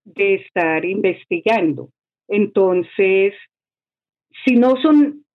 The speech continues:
estas sustancias, y como decía ahorita Andrés, esta producción de, de endorfinas frente a una práctica, frente a, a,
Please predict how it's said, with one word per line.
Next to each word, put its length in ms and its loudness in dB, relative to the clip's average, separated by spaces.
estas 420 -2
sustancias, 800 -2
y 140 -8
como 240 -2
decía 800 -2
ahorita 800 -2
Andrés, 560 0
esta 320 -2
producción 960 -2
de, 640 -2
de 180 -2
endorfinas 1080 -2
frente 380 0
a 120 2
una 420 0
práctica, 1000 -4
frente 440 -2
a, 280 -4
a, 580 -4